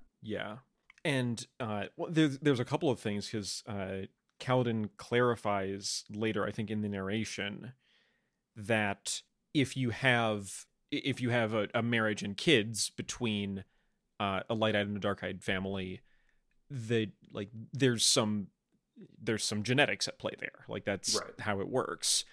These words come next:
Speaker 1: Uh, but also this, this thing that is not fully explained of, yeah, if you win a Shardblade, you become a Light Eyes, just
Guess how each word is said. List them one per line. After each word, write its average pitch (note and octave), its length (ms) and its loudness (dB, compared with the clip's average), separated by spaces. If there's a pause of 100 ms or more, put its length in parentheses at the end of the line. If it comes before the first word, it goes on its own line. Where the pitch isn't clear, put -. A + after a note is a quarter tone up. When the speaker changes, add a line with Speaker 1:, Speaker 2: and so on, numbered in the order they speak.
(280)
Speaker 1:
Uh, A2 200 2
but C#3+ 200 8
also D3 400 4
this, A2+ 340 2
this B2 240 2
thing A#2+ 180 2
that A2+ 100 0
is A2 140 -2
not C3 260 4
fully D#3+ 300 4
explained G#2 580 -4
of, A#2 480 0
yeah, C#3+ 220 4
if - 180 -4
you A2+ 140 -2
win A2+ 160 0
a D#3 40 2
Shardblade, G#2 720 0 (460)
you A2+ 240 0
become C3 600 0
a - 100 0
Light C#3 260 2
Eyes, G2+ 440 0
just - 260 -4